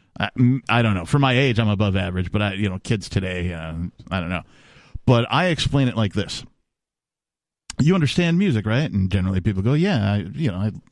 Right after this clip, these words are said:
listen to stuff. I played a little, you know, oboe in high school or whatever," right? And I go, "You understand that music is a language of expression of emotion, right?"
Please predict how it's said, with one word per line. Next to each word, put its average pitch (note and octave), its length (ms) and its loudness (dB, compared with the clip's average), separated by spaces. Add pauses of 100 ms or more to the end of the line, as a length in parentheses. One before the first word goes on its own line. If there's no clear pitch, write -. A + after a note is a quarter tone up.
(120)
listen G#2+ 280 0
to G#2 60 2
stuff. G#2+ 360 -2
I F#2+ 100 -4
played G#2 320 0
a G#2 60 2
little, G#2+ 340 2 (340)
you G#2 140 2
know, G#2+ 300 0 (100)
oboe A#2+ 560 4
in A2 220 2
high B2 220 2
school A2+ 380 0
or A#2 100 2
whatever," G#2 380 0
right? G#2+ 220 2 (640)
And G2+ 100 2
I A2 60 2
go, A2+ 80 4
"You A#2 160 4
understand C#3+ 540 2
that A2+ 180 2 (460)
music C#3+ 420 4
is A#2 140 2
a A2 160 2
language G#2+ 1080 0 (160)
of G2 580 -4 (360)
expression D3 580 2
of G#2+ 100 2
emotion, A2 600 0
right?" D#3 280 0